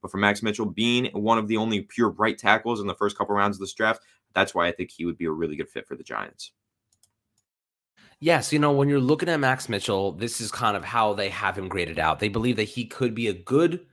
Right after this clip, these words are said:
Speaker 2: a good backup who could also become a starter. So personally,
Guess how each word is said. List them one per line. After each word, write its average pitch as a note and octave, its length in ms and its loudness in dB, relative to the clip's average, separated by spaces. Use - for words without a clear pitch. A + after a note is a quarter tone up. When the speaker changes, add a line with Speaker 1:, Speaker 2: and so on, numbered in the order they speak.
Speaker 2:
a A2+ 120 -4
good C#3 280 6
backup C3+ 500 4
who B2 160 2
could B2+ 220 -2
also G#2+ 320 0
become G#2 260 -4
a F2+ 60 -2
starter. E2+ 420 0
So G2+ 300 -2
personally, F#3+ 880 2